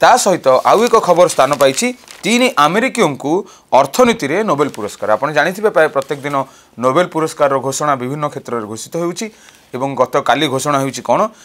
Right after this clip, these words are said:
ନା, ତିନି ଆମେରିକୀୟଙ୍କୁ ଅର୍ଥନୀତିରେ ନୋବେଲ ପୁରସ୍କାର। ଏହି ଖବରଟି ଅନ୍ୟତମ ପ୍ରମୁଖ ଖବର ଭାବରେ ସ୍ଥାନ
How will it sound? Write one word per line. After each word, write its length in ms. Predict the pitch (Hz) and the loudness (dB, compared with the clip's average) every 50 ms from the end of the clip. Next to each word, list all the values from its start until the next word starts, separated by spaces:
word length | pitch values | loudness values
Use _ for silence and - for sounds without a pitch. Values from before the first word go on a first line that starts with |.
| _ _ - | _ _ -4
ନା, 80 | 135 | -4
ତିନି 320 | 139 139 - 175 202 196 185 | -4 -4 -2 -2 0 2 2
ଆମେରିକୀୟଙ୍କୁ 600 | 143 123 135 151 147 139 - - 135 139 160 214 - - 117 | 2 2 0 -2 -6 -6 -6 -8 -8 -4 -4 -4 -2 0 0
ଅର୍ଥନୀତିରେ 600 | 117 - - 196 208 196 180 185 139 131 131 156 190 - _ _ _ - | 0 0 0 -2 -2 -2 -2 -4 -4 -2 -2 -2 -4 -6 _ _ _ -10
ନୋବେଲ 260 | 113 120 131 143 156 139 - | -4 -2 0 0 0 -2 -2
ପୁରସ୍କାର। 400 | 117 110 104 - - - 82 - - _ _ _ _ _ | -8 -8 -10 -10 -8 -10 -10 -10 -12 _ _ _ _ _
ଏହି 120 | - 156 185 | -4 -4 -4
ଖବରଟି 340 | 165 160 143 135 131 - 190 233 233 - - - - - - - | -2 0 0 0 0 -2 -4 -6 -8 -10 -20 -20 -20 -20 -10 -4
ଅନ୍ୟତମ 360 | - 139 160 175 180 180 170 165 147 - | -2 -2 0 2 2 2 2 2 2 2
ପ୍ରମୁଖ 240 | - 127 151 175 165 - | 0 0 0 0 -4 -4
ଖବର 220 | - - 139 143 135 | 0 2 2 2 2
ଭାବରେ 320 | 117 127 131 127 120 123 120 | 2 2 0 2 2 0 -2
ସ୍ଥାନ 220 | - - 117 117 | 0 2 2 2